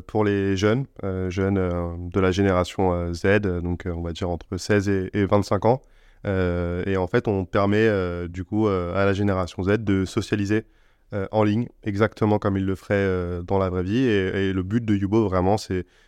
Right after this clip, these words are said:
de pouvoir se connecter, euh, de passer un bon moment et de pouvoir discuter tous les jours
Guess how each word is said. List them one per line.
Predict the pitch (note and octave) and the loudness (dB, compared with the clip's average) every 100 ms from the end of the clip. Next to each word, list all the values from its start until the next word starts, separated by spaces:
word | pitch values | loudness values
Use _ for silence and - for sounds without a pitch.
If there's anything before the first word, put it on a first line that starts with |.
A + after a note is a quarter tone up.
| _ | _
de | G2+ | -6
pouvoir | - G2+ G#2 - | -4 2 2 2
se | G#2 | -4
connecter, | - A2 G2+ - G2 G#2 A2 | 2 2 2 0 0 2 2
euh, | F#2 | 0
de | F2+ F#2 | -2 -2
passer | G2+ - G2+ | -2 -4 -2
un | G2 | 0
bon | F#2+ | 2
moment | G2 G2+ A2 | 2 4 2
et | |
de | G2 | 0
pouvoir | - G2 F#2+ | -2 -2 -2
discuter | F#2 - G#2+ A2 | -6 -6 -4 -4
tous | - A2+ | -2 2
les | A2 | 2
jours | A2 A2+ | 2 -4